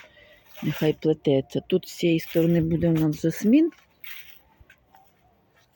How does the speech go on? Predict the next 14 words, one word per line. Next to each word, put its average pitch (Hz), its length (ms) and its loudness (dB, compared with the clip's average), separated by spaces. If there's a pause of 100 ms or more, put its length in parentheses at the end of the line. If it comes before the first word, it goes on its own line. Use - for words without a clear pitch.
(1600)
І 226 100 2
там 202 280 0
буде 196 280 -2
у 185 120 0
нас. 175 420 -4 (3250)
Що 277 140 2
ви 302 80 4
там 269 160 2
лазите? 202 540 0 (2000)
А - 60 -8
там 196 140 -2
у 208 40 0
нас 190 180 0
буде 180 280 -2